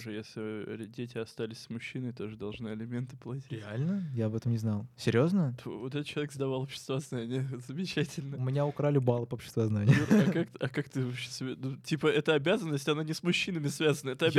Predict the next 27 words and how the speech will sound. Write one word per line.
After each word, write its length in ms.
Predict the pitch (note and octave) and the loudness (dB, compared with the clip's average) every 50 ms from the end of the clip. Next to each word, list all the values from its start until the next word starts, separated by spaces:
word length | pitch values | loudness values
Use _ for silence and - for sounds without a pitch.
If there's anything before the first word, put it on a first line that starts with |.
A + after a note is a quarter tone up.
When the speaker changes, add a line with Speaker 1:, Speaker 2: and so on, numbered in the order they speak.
| D3 C#3+ | 8 8
Speaker 1:
обязанность 140 | C#3 F3+ D#3+ | 8 8 6
Speaker 2:
вообще 160 | D#3 D3 F#3 | 6 6 6
в 40 | E3+ | 6
Speaker 1:
связана 140 | - - C3+ | 4 2 4
с 40 | - | 6
тем, 120 | D3 C3+ | 4 4
Speaker 2:
шоке 40 | B2+ | 4
Speaker 1:
что 140 | - F3 - | 6 4 4
Speaker 2:
щас. 80 | B2 B2 | 4 6
Speaker 1:
ты 100 | - G3+ F3+ | 6 6 6
родитель, 540 | F3+ F3 D3+ E3+ A#3 C#4 - - E3 D3 C3+ | 6 4 2 0 -2 -4 -2 -4 -4 -4 -4
и 40 | D3 | -2
ты 240 | - G3 G3 F3 | 0 2 2 4
ребёнку 520 | D3+ E3 F#3+ F3 G3 A3+ G#3 F3+ G#3 - D#3+ | 4 4 2 4 6 6 6 6 4 4 4
обязан, 480 | D#3 D3+ A#2 E3+ D#3 D3 D#3 D#3 D#3 | 4 6 6 6 4 4 4 0 0
а 60 | D3 C#3+ | 0 -2
Speaker 2:
А. 40 | |
Speaker 1:
не 60 | D3 C#3+ | -2 -4
супругу. 340 | - - C#3+ - - C#3 | -6 -8 -10 -8 -2 4
Speaker 2:
Подожди, 220 | C#3+ D#3+ E3 D#3 E3+ | 6 6 6 8 6
а 40 | D3 | 4
там... 120 | D#3+ D#3 - - - - - - - - - - | 4 2 0 -4 -20 -20 -20 -20 -20 -20 -10 -2
а 80 | B2 | 2
там 100 | - D#3+ | 4 6
одинаковый 300 | E3 D#3+ A3 C4 - - | 6 6 4 0 0 0
процент? 480 | F#3+ E3+ E3 - - D3 B2+ A2+ G#2+ - - - | 0 -2 -2 0 0 0 0 0 0 -4 -4 0
Подожди. 420 | C3 C3+ C#3 C#3 B2+ A#2+ A#2+ B2+ | 2 4 4 4 4 2 2 0